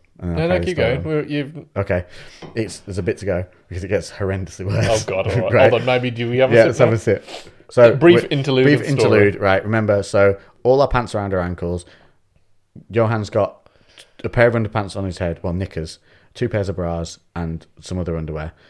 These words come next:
Speaker 2: No,
Speaker 1: Ben's
Speaker 2: you're out in the
Speaker 1: burning,
Speaker 2: snow.
Speaker 1: Ben's burning toast with a lighter, and Andy, I don't know what Andy was doing. Andy was doing
Speaker 2: He
Speaker 1: something
Speaker 2: was
Speaker 1: else.
Speaker 2: just
Speaker 1: I think
Speaker 2: being
Speaker 1: he was,
Speaker 2: sensible.
Speaker 1: he was drinking the sangria.
Speaker 2: <laughs>
Speaker 1: Definitely wasn't being sensible.
Speaker 2: Right, we're gonna have a sip on this rum.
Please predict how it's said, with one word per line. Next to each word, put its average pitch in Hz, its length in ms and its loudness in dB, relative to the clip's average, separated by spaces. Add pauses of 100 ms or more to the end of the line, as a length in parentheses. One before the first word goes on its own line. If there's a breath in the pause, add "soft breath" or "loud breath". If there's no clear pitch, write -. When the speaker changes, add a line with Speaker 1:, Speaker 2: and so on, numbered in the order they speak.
(100)
Speaker 2:
No, 98 200 -6
Speaker 1:
Ben's - 20 2
Speaker 2:
you're 110 200 2
out - 20 0
in - 40 -4
the - 60 -12
Speaker 1:
burning, 101 320 4
Speaker 2:
snow. 90 180 -6
Speaker 1:
Ben's 101 200 -4
burning 98 280 -4
toast 92 280 -6
with 90 100 -8
a 87 40 -8
lighter, 85 440 -10 (580)
and 85 280 -4
Andy, 98 340 -4
I 90 60 -6
don't 127 140 -4
know 104 40 -6
what 82 120 -6
Andy 80 160 -10
was 76 100 -14
doing. 78 240 -12 (520)
Andy 85 180 -6
was 78 100 -10
doing 80 100 -12
Speaker 2:
He 120 100 -6
Speaker 1:
something 110 40 -2
Speaker 2:
was 82 100 -6
Speaker 1:
else. - 200 -16
Speaker 2:
just - 180 -14 (200)
Speaker 1:
I 104 60 -2
think 101 40 0
Speaker 2:
being 120 120 0
Speaker 1:
he 107 80 -2
was, 92 100 -2
Speaker 2:
sensible. 92 280 -8
Speaker 1:
he 107 80 -6
was 95 60 -6
drinking 87 240 -8
the 76 40 -12
sangria. 80 420 -10 (480 loud breath)
Speaker 2:
<laughs> - 540 -20
Speaker 1:
Definitely 85 280 -6
wasn't 78 120 -10
being 78 80 -12
sensible. 101 240 0
Speaker 2:
Right, 101 80 0
we're 110 80 -4
gonna 120 160 0
have 117 80 -2
a - 20 -6
sip - 240 -4
on 104 140 -2
this 101 160 -6
rum. 87 260 -6